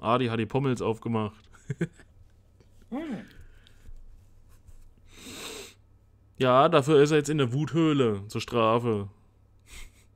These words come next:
Speaker 1: So, was will der Iswo? Freu dich auf Montag, hast du das schon?
Speaker 2: Nein,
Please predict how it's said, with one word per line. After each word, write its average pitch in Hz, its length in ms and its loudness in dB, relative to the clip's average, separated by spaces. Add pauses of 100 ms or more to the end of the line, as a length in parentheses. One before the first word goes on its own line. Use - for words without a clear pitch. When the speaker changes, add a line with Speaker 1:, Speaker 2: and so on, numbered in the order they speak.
(960)
Speaker 1:
So, 104 200 -6
was 104 180 -6
will 110 80 -6
der - 140 -8
Iswo? 147 560 -4 (1400)
Freu 117 280 -2
dich 127 200 -4
auf 107 120 -4
Montag, 113 640 0
hast 127 220 -8
du 117 60 -4
das 107 340 -4
schon? 104 560 -8 (2250)
Speaker 2:
Nein, 143 720 2